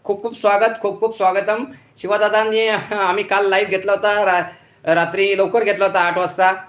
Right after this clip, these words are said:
खूप छान लाईव्ह झाला, त्यांचा पण लाईव्ह छान झाला, माझा पण लाईव्ह छान झाला. आणि धन्यवाद तुमचे, शिवा दादा.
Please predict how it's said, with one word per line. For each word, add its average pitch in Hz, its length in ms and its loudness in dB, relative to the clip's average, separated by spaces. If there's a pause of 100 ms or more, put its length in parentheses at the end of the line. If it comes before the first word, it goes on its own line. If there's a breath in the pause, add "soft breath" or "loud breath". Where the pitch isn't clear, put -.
(160)
खूप 220 260 0
छान 202 180 -2
लाईव्ह 196 220 0
झाला, 180 200 2
त्यांचा 185 300 -2
पण 196 140 -4
लाईव्ह 190 260 0
छान 185 180 -4
झाला, 175 200 2
माझा 170 220 0
पण 175 120 -4
लाईव्ह 170 260 -2
छान 175 160 -4
झाला. 165 260 0 (360 loud breath)
आणि 180 360 -2
धन्यवाद 196 500 0
तुमचे, 185 280 -4
शिवा 185 220 -2
दादा. 185 340 0